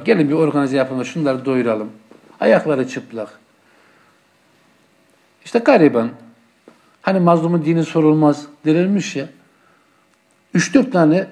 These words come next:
"Hadi onlara bir organize yapalım." Yaparız. Ama ne şartla yaparız?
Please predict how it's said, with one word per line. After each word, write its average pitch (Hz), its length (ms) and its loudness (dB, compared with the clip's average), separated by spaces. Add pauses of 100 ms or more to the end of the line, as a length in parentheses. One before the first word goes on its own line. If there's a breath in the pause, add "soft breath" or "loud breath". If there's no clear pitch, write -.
(140)
"Hadi 262 220 2
onlara 233 380 4
bir 208 40 0
organize 196 400 2
yapalım." 180 200 0
Yaparız. 262 540 2 (1000)
Ama 156 160 0
ne 240 140 6
şartla 202 360 2
yaparız? 165 580 -2